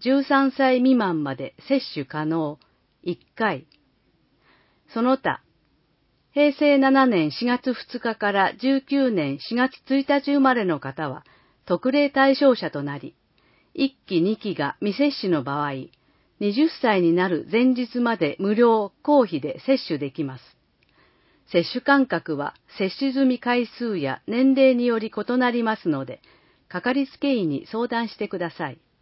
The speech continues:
また、平成十九年四月二日から二十一年十月一日生まれで、一期を未接種の場合、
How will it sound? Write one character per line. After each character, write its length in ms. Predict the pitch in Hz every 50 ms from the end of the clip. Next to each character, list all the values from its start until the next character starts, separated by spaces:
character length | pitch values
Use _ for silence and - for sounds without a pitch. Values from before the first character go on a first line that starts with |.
| _ _ _ _ _ _ _ _ _ _ _ _ -
ま 140 | - 185 185
た、 280 | - - 202 196 196 - - _ _ _ _ _ _ -
平 200 | 277 294 294 277
成 220 | - 302 285 285 262
十 240 | 233 269 277 277 262
九 280 | - 277 277 262 240
年 280 | 214 175 151 139 135 151
四 180 | - - 233
月 300 | 240 247 262 269 - 262
二 240 | 240 - - - 247
日 160 | - 247 233
か 180 | - - 214 208
ら 240 | 202 190 185 - - -
二 140 | 254 285
十 240 | 277 - 233 190 165
一 260 | 143 135 - - 208
年 260 | 220 202 175 143 135 - _ _
十 240 | - 240 262 277 277
月 180 | 277 277 269 - _ _ -
一 200 | 269 269 277 269
日 280 | 285 277 277 - 277
生 80 | 269 254
ま 120 | 196 170
れ 120 | 147 139 127
で、 200 | 123 139 - _ _ _ _ _ _ _ _ _ -
一 160 | - 302 285
期 260 | _ _ - 247 233
を 100 | 202 190
未 180 | 180 180 196 -
接 200 | 311 311 294 -
種 120 | - 226
の 120 | 202 170 147
場 220 | 151 147 147 151
合、 80 | 151